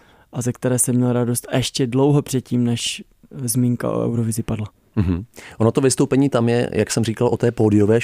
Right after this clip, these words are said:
Speaker 2: show. Tak, eh, jakou roli tam budou hrát, eh, třeba Tonda Hrabal, tvůj bubeník, a, eh, Jeroným Schubert,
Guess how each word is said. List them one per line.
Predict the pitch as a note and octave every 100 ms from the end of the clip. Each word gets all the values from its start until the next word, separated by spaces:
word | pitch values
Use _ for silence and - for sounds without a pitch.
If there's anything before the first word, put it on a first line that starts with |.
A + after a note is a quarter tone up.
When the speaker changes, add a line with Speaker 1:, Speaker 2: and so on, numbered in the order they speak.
| -
Speaker 2:
show. | F2+ E2+
Tak, | F#2+ -
eh, | G2+ -
jakou | G2 B2+
roli | D#3 E3
tam | A2+ G2+
budou | G2
hrát, | F#2+ G2 F#2+ -
eh, | F#2 F2+
třeba | - F#2 F#2
Tonda | - F#2+ F#2+
Hrabal, | G2+ F2 F2+ F#2
tvůj | - F#2+
bubeník, | F#2 F2 F2+ F#2 F#2
a, | F2+
eh, | F2 F2 F#2 F#2 F2+ F#2 F2
Jeroným | F#2 F#2+ F2+
Schubert, | - E2+ F#2